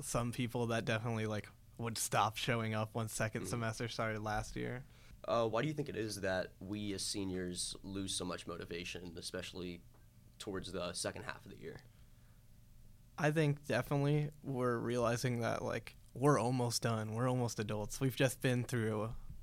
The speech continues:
Speaker 1: like, some people over, like,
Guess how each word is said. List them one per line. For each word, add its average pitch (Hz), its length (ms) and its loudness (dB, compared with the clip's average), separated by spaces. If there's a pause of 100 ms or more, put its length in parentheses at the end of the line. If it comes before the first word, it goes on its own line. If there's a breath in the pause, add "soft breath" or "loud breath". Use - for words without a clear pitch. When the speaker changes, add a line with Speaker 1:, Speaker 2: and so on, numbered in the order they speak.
(180)
Speaker 1:
like, - 360 -4 (1400)
some 127 280 2
people 113 360 2
over, 117 260 2
like, 113 200 0